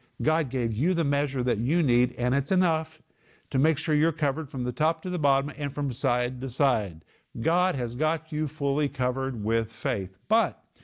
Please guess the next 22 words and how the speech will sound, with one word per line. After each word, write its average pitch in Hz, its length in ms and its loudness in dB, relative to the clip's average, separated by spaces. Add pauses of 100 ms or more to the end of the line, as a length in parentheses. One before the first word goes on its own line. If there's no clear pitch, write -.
(300)
the 147 140 4
Roman 202 640 4
shield 120 640 2
was 127 180 4
made 120 440 0 (580)
of 123 160 0
seven 165 480 0
pieces 113 560 0
of 113 180 -2
leather. 104 480 0 (800)
The 107 140 -2
seven 147 360 0
pieces 151 400 -2
of 160 140 0
leather 127 320 0
were 113 240 0
affixed 127 460 -4
to 131 80 2
a 131 180 -2
bed 120 560 2 (400)
of 143 180 2
wood. 127 400 4